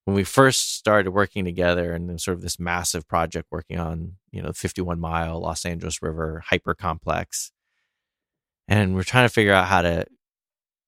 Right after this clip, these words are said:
move forward. And he's like, "Well, let's call this first process or first phase of work the unfolding." And so I like that sort of off the bat of like, "Hey,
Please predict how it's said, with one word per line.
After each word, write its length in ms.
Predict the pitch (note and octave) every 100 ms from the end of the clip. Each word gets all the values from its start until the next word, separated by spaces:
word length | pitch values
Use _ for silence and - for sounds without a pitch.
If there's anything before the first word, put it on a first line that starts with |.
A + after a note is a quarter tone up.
| _ _ -
move 180 | G#2+ F2
forward. 360 | - F3 C3
And 80 | G#2+
he's 160 | A2 G#2
like, 100 | G2+
"Well, 80 |
let's 160 | D3+ -
call 240 | - C3
this 160 | A2+ G#2+
first 380 | - - A2 -
process 520 | G#2+ F#2 - F2+ F2
or 80 | F2+
first 340 | - G#2+ -
phase 340 | - F#2 F2 F2+
of 100 | E2+
work 220 | F2 E2+ -
the 80 | F#2
unfolding." 600 | E2 - D2+ C#2+ E2+ G2 _ _ _ _ G#2+
And 80 |
so 80 | G2+
I 160 | A2 A2
like 300 | A#2+ C3+ C3+
that 200 | F#2+ F2
sort 160 | F#2
of 240 | F2 E2 - _ _
off 220 | - E2+ -
the 100 | -
bat 220 | - -
of 80 | G#2
like, 180 | F2+ -
"Hey, 380 | - A2 E2+